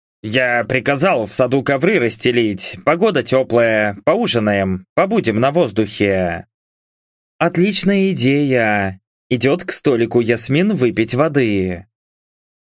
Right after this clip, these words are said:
«Я получил пригласительное на свадьбу Хасрова», вдруг говорит правитель.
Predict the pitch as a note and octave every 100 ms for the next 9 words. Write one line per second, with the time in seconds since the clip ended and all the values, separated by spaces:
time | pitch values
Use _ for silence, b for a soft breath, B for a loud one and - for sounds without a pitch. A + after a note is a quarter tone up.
0 | - A2+ D#3 D3+ C#3 B2 C#3+ D3 - D#3
1 | B2 C3+ C#3 D#3 - A3+ B2 G#2+ G#2+ G#2
2 | G#2 B2 - C3 A2+ C3 - F3+ F#3 F3+
3 | A2+ G#2 G2 F2+ D#2+ - _ _ _ _
4 | - A2+ B2+ C3+ F3+ F#3 G3 F#3 C3 A#2+
5 | - D3 D#3+ D3 A2 A2+ G#2 G2 F2+ E2